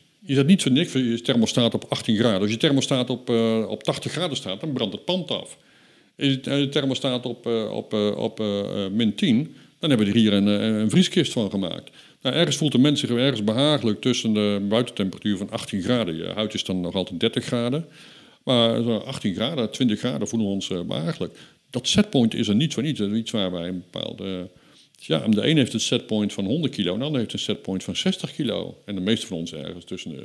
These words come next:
ja, laat ik zeggen, de mannen in ieder geval tussen, tussen de zeventig en de negentig kilo. Dat is wel de meerderheid. Maar er zijn mensen die, van wie dat setpoint afwijkend is. Dat heeft ook te maken bijvoorbeeld met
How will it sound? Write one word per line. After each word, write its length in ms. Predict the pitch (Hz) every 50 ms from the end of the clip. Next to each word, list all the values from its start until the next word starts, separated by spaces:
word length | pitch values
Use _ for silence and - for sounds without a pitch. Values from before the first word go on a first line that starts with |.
| - -
ja, 140 | - - - - -
laat 80 | - -
ik 60 | -
zeggen, 240 | - - - 85 80
de 80 | 85
mannen 240 | 85 87 90 90 85
in 60 | 85
ieder 140 | 90 87 78 -
geval 80 | - 92
tussen, 880 | - - - 78 76 78 85 87 90 90 87 87 90 85 85 90 - -
tussen 220 | - 120 113 101
de 60 | 95
zeventig 400 | - - 101 95 95 95 95 -
en 100 | - 90
de 60 | 87
negentig 340 | 85 87 90 85 82 - -
kilo. 400 | - 147 131 113 113 131 139 139 - - - - - - - - - - _ _ _ _
Dat 200 | - 107 110 95
is 60 | 95
wel 160 | 113 110 90
de 60 | 87 90
meerderheid. 400 | 123 170 175 123 110 - 78 -
Maar 80 | - -
er 40 | 123
zijn 140 | 139 135 127
mensen 260 | 123 117 113 - 120
die, 220 | 107 104 101 101 85
van 180 | 95 - - 117
wie 80 | 110
dat 120 | 101 98 -
setpoint 480 | - 127 117 - - 101 95 87 -
afwijkend 420 | - 92 - 120 165 170 - 135 -
is. 60 | 98
Dat 140 | - - 95
heeft 120 | - -
ook 100 | 92 -
te 60 | -
maken 340 | 95 92 87 87 87 - -
bijvoorbeeld 180 | 90 95 95 90
met 120 | 92 90